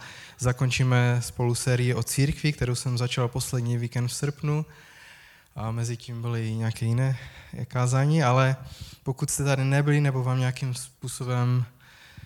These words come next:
eh, jste minuli ty předešlé díly, tak jsou dostupné na našem webu, a kde jsou odkazy jak na YouTube nebo na různé podcastové platformy.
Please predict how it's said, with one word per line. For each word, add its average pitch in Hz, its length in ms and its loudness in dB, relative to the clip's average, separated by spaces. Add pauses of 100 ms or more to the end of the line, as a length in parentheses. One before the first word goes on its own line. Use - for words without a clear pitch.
(240)
eh, 117 140 -2
jste 123 240 -2
minuli 131 320 4
ty 135 100 -4
předešlé 127 480 0
díly, 139 520 4 (920)
tak 135 140 -2
jsou 139 140 0
dostupné 127 460 0
na 123 120 2
našem 123 340 0
webu, 131 480 4 (200)
a 113 80 0
kde 117 160 -2
jsou 120 220 -2
odkazy 120 420 0
jak 120 160 -2
na 117 160 -2
YouTube 123 480 -2 (600)
nebo 113 680 2 (160)
na 113 160 2
různé 113 360 2
podcastové 117 680 2
platformy. 113 680 2